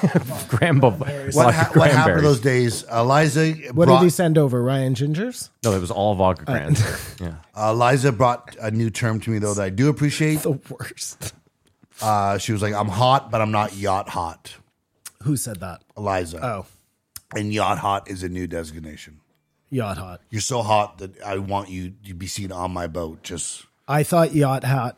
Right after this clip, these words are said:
Speaker 3: meant, like, you looked good in a bathing suit as opposed to, you know, being able to hide in, like,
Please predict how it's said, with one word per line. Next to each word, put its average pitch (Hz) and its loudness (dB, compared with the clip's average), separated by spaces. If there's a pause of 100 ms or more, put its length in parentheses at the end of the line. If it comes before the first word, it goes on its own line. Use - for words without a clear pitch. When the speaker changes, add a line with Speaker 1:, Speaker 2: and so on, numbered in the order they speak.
Speaker 3:
meant, 123 -4
like, 110 -6
you 117 -4
looked 113 -8
good 107 -6
in 98 -8
a 98 -10
bathing 95 -10
suit 85 -12
as 98 -10
opposed 95 -10
to, 90 -10
you 92 -12
know, 85 -14 (120)
being 98 -10
able 98 -10
to 92 -12
hide 95 -12
in, 87 -14
like, 85 -16